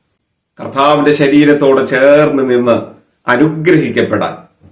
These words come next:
ഒരു സാക്ഷി ജീവിതം നയിക്കുവാൻ ദൈവത്തിന്റെ പരിശുദ്ധാത്മാവ് നമ്മെ ഒരുക്കട്ടെ എന്ന് ആത്മാർത്ഥമായി പ്രാർത്ഥിക്കുന്നു, ആശംസിക്കുന്നു.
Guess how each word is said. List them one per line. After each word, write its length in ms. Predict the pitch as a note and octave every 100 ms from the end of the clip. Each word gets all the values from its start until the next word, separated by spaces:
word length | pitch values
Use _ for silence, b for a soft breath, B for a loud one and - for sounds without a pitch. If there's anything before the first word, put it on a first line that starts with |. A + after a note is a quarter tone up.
| _ _ _ _ _ _
ഒരു 120 | B2
സാക്ഷി 500 | C3+ D3 D#3+ - G3+
ജീവിതം 380 | D#3+ D#3+ C3 A#2+
നയിക്കുവാൻ 480 | A2 G#2+ G#2 F2+ - - _ _ _ _ _ _ _ _ _ _ _ _ _ _ _ _
ദൈവത്തിന്റെ 440 | C#3 C3 D3 -
പരിശുദ്ധാത്മാവ് 960 | C3+ C3+ D#3+ - C#3 C3 - C3 B2+ A#2+
നമ്മെ 160 | A#2+ B2+
ഒരുക്കട്ടെ 400 | B2 - A#2+ A#2
എന്ന് 420 | A2+ A#2 A2+ - b b b A#2+
ആത്മാർത്ഥമായി 840 | A2+ C#3 C#3+ D3 - B2+ B2 A#2+
പ്രാർത്ഥിക്കുന്നു, 1000 | A#2 B2 - - C3+ B2 A#2 A#2 G#2+ -
ആശംസിക്കുന്നു. 960 | A#2+ - D#3 D3 D#3 E3+ F3+ F#3+ -